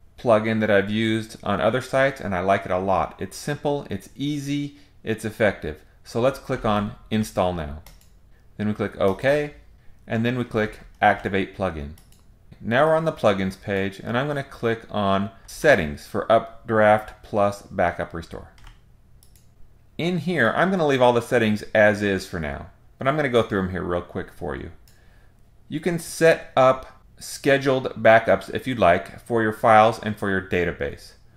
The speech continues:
Why are there different backups for files and database? Well, they're different things. The database has everything that you've put into your site, all the text you've written, um, all the comments,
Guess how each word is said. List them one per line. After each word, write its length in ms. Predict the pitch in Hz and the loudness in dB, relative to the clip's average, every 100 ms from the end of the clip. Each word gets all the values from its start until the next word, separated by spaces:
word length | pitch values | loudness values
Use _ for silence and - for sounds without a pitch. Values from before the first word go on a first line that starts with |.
| - - - | -20 -20 2
Why 160 | 131 151 | 6 6
are 100 | 156 | 6
there 320 | 135 127 107 | 2 2 0
different 360 | 127 127 135 | -4 -4 -2
backups 380 | 131 135 110 - | 2 2 2 -2
for 160 | - 107 | -4 -4
files 420 | - 110 110 113 | 2 4 4 2
and 120 | 107 | -4
database? 580 | 117 123 98 76 - - - - - - | -2 -4 -4 -6 -8 -16 -20 -20 -12 -4
Well, 100 | 131 | -2
they're 120 | 127 | -2
different 380 | 123 127 127 - | -4 -6 -6 -6
things. 380 | 131 80 - - - - - - | -4 -6 -10 -20 -20 -20 -20 -6
The 100 | 110 | -2
database 800 | 101 156 170 101 92 95 - - - - | 2 2 2 4 4 2 -2 -12 -20 -6
has 400 | 131 123 - - | -2 -2 -4 0
everything 560 | 139 147 147 147 147 139 | 2 2 -2 -2 -4 -2
that 200 | 98 - | -4 -2
you've 300 | 135 135 - - - | -4 -4 -12 -20 -20
put 320 | - 139 - | -6 -6 -4
into 240 | 113 117 113 | -4 -4 -4
your 140 | 98 | -6
site, 300 | - 98 82 - | -2 0 0 2
all 160 | 107 | 4
the 120 | 113 110 | 4 0
text 400 | - 127 - 131 | -2 -4 -6 -12
you've 180 | 120 | -6
written, 380 | 117 120 127 127 - - - - - - - | -2 -2 -2 -10 -12 -20 -20 -20 -20 -14 -4
um, 420 | 110 104 101 98 | -2 0 -2 0
all 120 | 101 98 | 0 2
the 80 | |
comments, 800 | 98 - 127 127 123 123 - - | -2 -2 0 0 0 -2 -8 -16